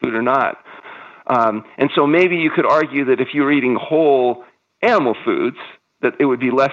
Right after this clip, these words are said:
detrimental than highly processed animal foods. I wouldn't have a problem agreeing with that. But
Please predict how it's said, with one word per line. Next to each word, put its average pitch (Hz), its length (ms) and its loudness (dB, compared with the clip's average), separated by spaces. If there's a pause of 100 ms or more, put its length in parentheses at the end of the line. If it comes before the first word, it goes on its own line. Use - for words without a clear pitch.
detrimental 113 600 -2
than 104 180 -2
highly 101 300 -2
processed 135 420 -4
animal 101 280 -2
foods. 110 200 -4
I 110 60 0
wouldn't 117 240 -2
have 98 100 -4
a 98 60 -6
problem 104 420 -4 (340)
agreeing 110 360 -2
with 92 120 -4
that. 117 360 -2 (360)
But 131 120 2